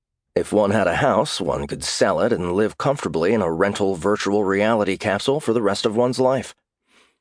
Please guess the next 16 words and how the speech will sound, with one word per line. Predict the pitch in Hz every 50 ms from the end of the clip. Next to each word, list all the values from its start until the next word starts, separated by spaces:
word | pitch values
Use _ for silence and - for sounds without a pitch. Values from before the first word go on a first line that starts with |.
| _ _ -
Of | 139 135 -
course, | 160 156 147 143 - - - _ _ _ _ _ _ _
there | 110 117
were | 123 120 110
also | 104 98 - 101 95
the | 82 92
people | - 95 90 85 90 90
who | 90 98 90
wanted | 82 85 85 85 -
to | 90 85
stay | - - 98 85 85 85
in | 87 85
their | 82 85 90
houses | 95 95 85 80 76 76 80 76 78
and | 87 85
play. | - 90 87 87 78 78 78 -